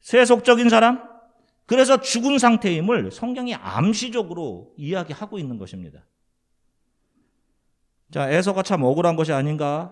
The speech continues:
생각하시는 분들도 있어요. 그는 참 야비한 동생 만나서 동생 야곱에게 속아서 한 것 아닌가. 또 성경이 그가 나기도 전에 그의 운명이 정해져 있다고 말씀하고 있으니 에서가 참 억울하다라고 생각하시는 분들도 있습니다.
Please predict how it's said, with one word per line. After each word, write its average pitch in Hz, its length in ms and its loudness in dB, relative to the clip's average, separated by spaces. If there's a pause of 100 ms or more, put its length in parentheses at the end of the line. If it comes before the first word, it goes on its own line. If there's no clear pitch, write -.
생각하시는 156 600 -6
분들도 120 300 -6
있어요. 90 340 -10 (180)
그는 170 200 -8
참 139 200 -6
야비한 139 380 -4
동생 131 320 -6
만나서 107 360 -6
동생 107 440 -6
야곱에게 98 580 -8 (540)
속아서 160 420 -4
한 120 140 -4
것 113 100 -4
아닌가. 98 580 -8 (1000)
또 143 120 -4
성경이 175 380 0
그가 160 220 0
나기도 160 340 -2
전에 156 200 -4
그의 151 200 -2
운명이 147 400 -2
정해져 147 400 -2
있다고 135 320 -2
말씀하고 120 480 -2
있으니 120 340 -6
에서가 117 320 -6
참 - 220 -8
억울하다라고 104 760 -8
생각하시는 113 560 -10
분들도 92 320 -10
있습니다. 87 500 -14